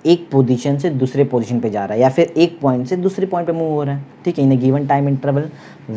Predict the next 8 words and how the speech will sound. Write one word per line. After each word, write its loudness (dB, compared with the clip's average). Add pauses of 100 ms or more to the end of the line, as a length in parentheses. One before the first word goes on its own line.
when 2 (2000)
a 2 (140)
particle 2 (2750)
moves 2 (1600)
from 0 (2000)
one -2
point -2 (2500)
to 0